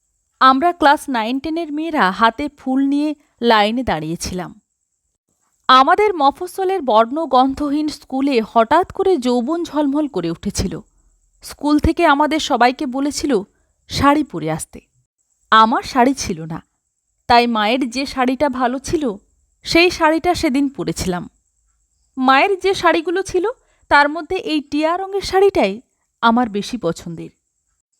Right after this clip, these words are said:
শাড়িটা বাবা মাকে কিনে দিয়েছিলেন যখন মা হাঁটাচলা করতে পারতেন। আমি অবশ্য তখন শাড়ি পরতে জানতাম না। আলমারি খুলে মায়ের শাড়িটা বের করে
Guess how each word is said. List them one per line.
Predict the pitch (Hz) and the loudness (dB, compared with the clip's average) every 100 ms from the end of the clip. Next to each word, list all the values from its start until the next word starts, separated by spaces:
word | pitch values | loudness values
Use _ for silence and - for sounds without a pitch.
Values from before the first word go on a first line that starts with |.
| _ - | _ -4
শাড়িটা | 285 285 330 - 240 | 2 2 2 2 2
বাবা | 233 220 240 330 | 4 2 4 0
মাকে | 294 233 247 285 | -2 -4 -4 -8
কিনে | - 190 170 | -10 -10 -8
দিয়েছিলেন | 175 175 - 190 180 - _ _ _ 233 | -8 -8 -8 -10 -12 -18 _ _ _ -2
যখন | 233 233 262 | 0 0 0
মা | 240 240 | 0 2
হাঁটাচলা | 220 202 208 214 208 | 0 -2 -8 -10 -10
করতে | 180 160 175 | -10 -10 -8
পারতেন। | 170 170 - 175 - _ _ _ _ _ _ _ - | -6 -8 -8 -16 -16 _ _ _ _ _ _ _ 2
আমি | 202 202 277 | 2 2 -2
অবশ্য | 330 359 381 | -8 -8 -6
তখন | 359 349 349 | -4 -6 -6
শাড়ি | - 220 | -2 0
পরতে | 233 277 262 269 | -2 -8 -8 -4
জানতাম | 185 160 156 170 | -4 -4 -6 -8
না। | 175 - _ _ _ _ _ - | -10 -12 _ _ _ _ _ 2
আলমারি | 240 240 254 262 | 4 4 0 -4
খুলে | 247 269 254 | -8 -4 -2
মায়ের | 277 233 240 | -2 -2 -4
শাড়িটা | - 233 240 277 | -2 -2 -2 -4
বের | 220 226 214 | -2 -4 -6
করে | 233 240 | -2 -2